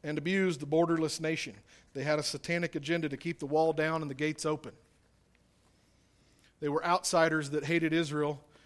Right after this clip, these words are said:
They didn't want organization and order and protection to come to Jerusalem. So they used all sorts of schemes and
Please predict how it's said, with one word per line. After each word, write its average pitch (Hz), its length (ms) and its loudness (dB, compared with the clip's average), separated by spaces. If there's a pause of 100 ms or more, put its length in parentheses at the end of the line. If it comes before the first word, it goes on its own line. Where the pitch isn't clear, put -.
(120)
They 135 120 -6
didn't 160 240 -2
want 170 180 0
organization 160 720 0
and 147 80 -6
order 151 380 2
and 139 140 -6
protection 139 500 -2 (600)
to 139 60 -10
come 156 220 -2
to 151 60 -4
Jerusalem. 143 560 -4 (500)
So 165 320 0
they 170 160 2
used 180 380 2 (120)
all 175 220 2
sorts 180 360 -4
of 151 100 -8
schemes 160 540 -6
and 135 240 -8